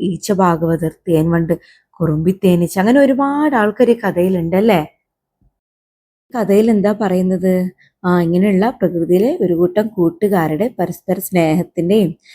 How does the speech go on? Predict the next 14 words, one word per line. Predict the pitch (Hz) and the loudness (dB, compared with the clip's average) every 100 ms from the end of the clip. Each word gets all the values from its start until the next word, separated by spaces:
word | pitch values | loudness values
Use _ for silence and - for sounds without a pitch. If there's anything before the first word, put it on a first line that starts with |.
| _ | _
സഹകരണത്തിന്റെയും | - 185 180 175 175 180 190 226 208 | -2 2 2 2 0 0 0 0 0
കഥയാണ് | 185 185 208 208 | 2 2 0 0
പറയുന്നത് | 180 175 180 | 0 2 2
അല്ലേ? | 233 220 147 - _ _ _ _ | 2 2 0 -4 _ _ _ _
ഇനി | 247 | 4
എന്താ | 254 233 | 4 4
ചോദ്യം? | 233 233 202 202 202 202 _ _ - | 2 2 2 0 -2 -6 _ _ -4
സുന്ദരിമുല്ലയുടെ | 285 277 320 359 311 262 247 285 - | 2 4 4 4 4 4 4 2 -2
കൂട്ടുകാർ | 202 196 202 208 233 | -2 -2 0 0 -2
ചെയ്ത | - 180 170 | 0 -2 0
പ്രവൃത്തി | 214 190 156 156 240 | -2 -2 -2 -2 -2
നിങ്ങൾക്ക് | 285 196 160 165 - - | 0 0 -2 -4 -8 -6
ഇഷ്ടപ്പെട്ടുവോ? | 185 - 196 180 156 156 165 233 - - | -6 -4 -4 -4 -4 0 0 0 -6 0
എന്തുകൊണ്ട്? | 262 240 196 151 147 | 2 4 2 0 -4